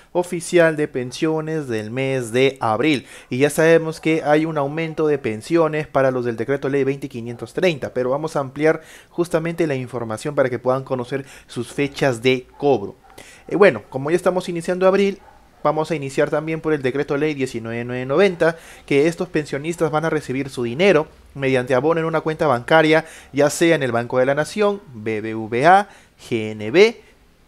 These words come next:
Perú y Scotiabank. La fecha de pago, según primera letra del apellido paterno, es la siguiente.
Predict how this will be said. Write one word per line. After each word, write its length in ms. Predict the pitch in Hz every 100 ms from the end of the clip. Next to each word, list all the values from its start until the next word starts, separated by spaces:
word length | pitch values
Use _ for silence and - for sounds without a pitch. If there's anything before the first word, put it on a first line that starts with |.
| _ _
Perú 360 | 139 160 247 -
y 180 | 185 160
Scotiabank. 640 | - 147 139 120 113 - - _ _ _ _ - _
La 140 | 156 165
fecha 240 | 233 247
de 100 | 220
pago, 360 | 208 226 226 220
según 320 | 185 185 196
primera 320 | 185 190 180
letra 220 | 185 190
del 100 | 185
apellido 360 | 156 143 160 175
paterno, 460 | 165 165 165 160 -
es 100 | 113
la 100 | 120
siguiente. 540 | - 185 160 101 95